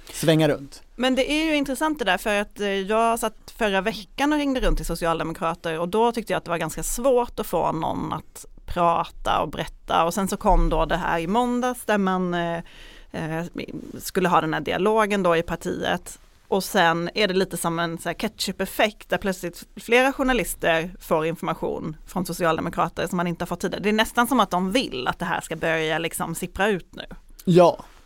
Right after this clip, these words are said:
Speaker 1: nu vill de nog att det ska handla om Sverige och de, deras liksom kommunikativa dilemma är ju ungefär det här. Alltså, för att övertyga de skeptiska i partiet så behöver de säga:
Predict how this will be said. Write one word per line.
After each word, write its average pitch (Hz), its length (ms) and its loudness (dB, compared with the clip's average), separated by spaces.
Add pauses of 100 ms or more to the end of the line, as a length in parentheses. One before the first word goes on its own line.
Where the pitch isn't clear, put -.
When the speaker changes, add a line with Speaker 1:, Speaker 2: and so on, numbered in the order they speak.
(140)
Speaker 1:
nu 180 240 8
vill 190 200 10
de 175 200 8
nog 156 260 8
att 147 120 4
det 147 80 2
ska 147 160 0
handla 139 260 4
om 135 100 2
Sverige 147 540 0 (140)
och 151 240 0
de, 143 540 6
deras 156 340 6
liksom 151 300 2
kommunikativa 175 920 4
dilemma 156 600 2
är 143 60 2
ju 143 140 0
ungefär 139 340 0
det 131 160 -4
här. 160 380 -2 (960)
Alltså, 156 300 6 (880)
för 170 120 6
att 160 120 6
övertyga 165 840 8
de 147 140 6
skeptiska 147 560 0
i 139 40 4
partiet 147 760 2 (460)
så 147 140 0
behöver 156 540 8
de 151 360 4
säga: 131 440 2